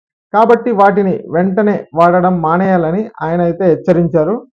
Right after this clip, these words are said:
బదులుగా సహజమైన సాధారణ కొవ్వొత్తులను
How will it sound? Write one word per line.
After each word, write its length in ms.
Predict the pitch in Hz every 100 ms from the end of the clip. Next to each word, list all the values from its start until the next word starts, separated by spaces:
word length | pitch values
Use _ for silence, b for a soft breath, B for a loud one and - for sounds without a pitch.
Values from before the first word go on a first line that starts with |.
| _ _ -
బదులుగా 720 | 165 190 247 240 208 160 170 170 196
సహజమైన 680 | 190 196 214 208 196 202 - _ _ 175
సాధారణ 680 | 170 175 180 180 175 175 - -
కొవ్వొత్తులను 680 | 175 175 185 180 170 170